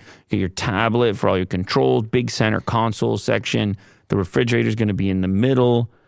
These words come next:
This is the electric equivalent of what they've been doing on the gas side. You got the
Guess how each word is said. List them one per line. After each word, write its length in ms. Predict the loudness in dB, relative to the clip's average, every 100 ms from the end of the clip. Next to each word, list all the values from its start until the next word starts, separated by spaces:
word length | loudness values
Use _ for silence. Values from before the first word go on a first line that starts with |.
| _ _ _ _ -14 -10 0
This 260 | 0 2
is 100 | 0
the 140 | 0 2
electric 520 | 2 0 0 -4 -2
equivalent 540 | 0 0 2 0 0
of 140 | -2 0
what 180 | 0
they've 140 | 0 0
been 180 | 0 0
doing 220 | 0 0
on 80 | 0
the 60 |
gas 300 | 0 0 0
side. 160 | 0 0
You 80 | 0
got 140 | 0
the 380 | 0 0 0